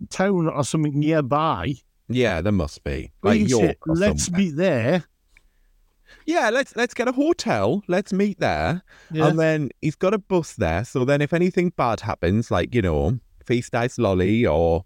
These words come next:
Speaker 2: you know,
Speaker 1: Oh.
Speaker 2: failure to launch or something,
Speaker 1: Mm-hmm.
Speaker 2: um, something like that happens and you have a really bad time and it's really awkward and there's just no sexual chemistry there and, or you have no chemistry face to face, which can happen.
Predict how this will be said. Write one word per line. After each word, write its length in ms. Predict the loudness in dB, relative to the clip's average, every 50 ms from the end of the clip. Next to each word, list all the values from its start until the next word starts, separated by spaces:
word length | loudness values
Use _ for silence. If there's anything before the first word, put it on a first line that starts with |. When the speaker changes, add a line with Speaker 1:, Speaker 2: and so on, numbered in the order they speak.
| _ -6
Speaker 2:
you 140 | -2 -2 0
know, 280 | 0 0 2 0 0 -2 -4 _ _ -20 -16 -6 -2
Speaker 1:
Oh. 200 | 0 0 0 -2 -4 -10 -18 -18 -20 -20 _ _ _ _ _ _ _ _ _ _ _ _ _
Speaker 2:
failure 500 | -16 -6 -2 0 2 2 4 2 2 0
to 140 | 0 0 2
launch 440 | 2 2 2 2 0 -2 -2 -2
or 80 | -2 -2
something, 560 | -2 0 0 0 0 0 -2 0 0 -2 -2 -4 _ _ _ _ _ _
Speaker 1:
Mm-hmm. 560 | -2 0 2 2 2 2 2 2 0 0 0 -2
Speaker 2:
um, 400 | 0 2 2 2 2 0 0 0
something 280 | -2 -2 -2 0 0
like 120 | 0 0 0
that 160 | 0 -2 -2
happens 340 | -2 -4 -2 0 0 2 2
and 60 | 2
you 80 | 0 0
have 200 | 0 -2 -4 -4 -8 -16 -20 -18 -6 -2
a 60 | 0
really 360 | 0 2 2 2 2 2 2
bad 260 | 2 2 0 0 0
time 320 | -2 -2 0 0 2 2 2
and 80 | 0
it's 100 | 0 -2 -2
really 200 | -2 0 2 2
awkward 460 | 2 2 2 0 -2 -2 -2 0 0
and 100 | 0 0
there's 100 | 0 -2
just 220 | -2 -4 -4 -2
no 240 | 0 0 2 2 0
sexual 420 | 0 -2 -4 -6 -6 -4 -4 -4 -4
chemistry 520 | -2 -2 -2 -2 -2 -4 -2 -2 -2 0
there 400 | 2 2 2 2 0 0 0 0
and, 200 | 0 0 0 -2 -4 -10 -20 -20 -10 -4
or 100 | -2 0
you 140 | 2 2 0
have 240 | 0 0 -2 -2 -2
no 360 | 0 0 2 4 4 2 2
chemistry 520 | 0 -2 -2 -2 -2 -4 -4 -2 -2 -2
face 300 | -2 0 0 0 -2 -2
to 100 | -6 -8
face, 340 | -4 -2 -2 -2 -2 -2 -2
which 320 | -4 -4 -4 -8 -12 -12 -12 _
can 160 | -4 -4 -2
happen. 480 | -2 -2 -2 0 0 2 2 2 0